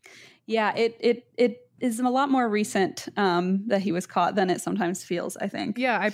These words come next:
Speaker 2: I put
Speaker 1: It's
Speaker 2: him
Speaker 1: a
Speaker 2: in, like,
Speaker 1: good
Speaker 2: Ted
Speaker 1: point.
Speaker 2: Bundy era, so, like, I think of him in, like, the seventies or eighties. And then
Speaker 1: That's a good point.
Speaker 2: And then
Speaker 1: Yeah.
Speaker 2: also with, like, uh, I didn't realize he was only thirty-one. Like, it grosses me out that I'm so close in age to him.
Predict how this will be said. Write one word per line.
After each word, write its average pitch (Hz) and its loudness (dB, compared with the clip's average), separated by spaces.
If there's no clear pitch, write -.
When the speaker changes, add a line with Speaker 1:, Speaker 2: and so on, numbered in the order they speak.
Speaker 2:
I 233 2
put 277 0
Speaker 1:
It's 247 0
Speaker 2:
him 254 6
Speaker 1:
a - 4
Speaker 2:
in, 226 4
like, 202 0
Speaker 1:
good 202 0
Speaker 2:
Ted 214 2
Speaker 1:
point. 202 4
Speaker 2:
Bundy 214 2
era, 180 -2
so, - -6
like, 185 -2
I 185 -2
think 208 -2
of 190 -6
him 196 -4
in, 185 0
like, 185 0
the 190 -2
seventies 180 -2
or 175 -6
eighties. 185 -4
And 208 0
then 269 4
Speaker 1:
That's 240 -2
a 508 0
good 269 0
point. 247 0
Speaker 2:
And 247 0
then 262 4
Speaker 1:
Yeah. 202 2
Speaker 2:
also 233 2
with, 220 -2
like, 208 0
uh, 190 2
I 226 -2
didn't 247 2
realize 220 4
he 233 -2
was 214 2
only 202 2
thirty-one. 190 -2
Like, 185 -2
it 208 0
grosses 226 0
me 202 4
out 202 0
that 202 0
I'm 190 0
so 190 -2
close 190 -4
in 185 -2
age 214 -4
to 165 -8
him. 170 -12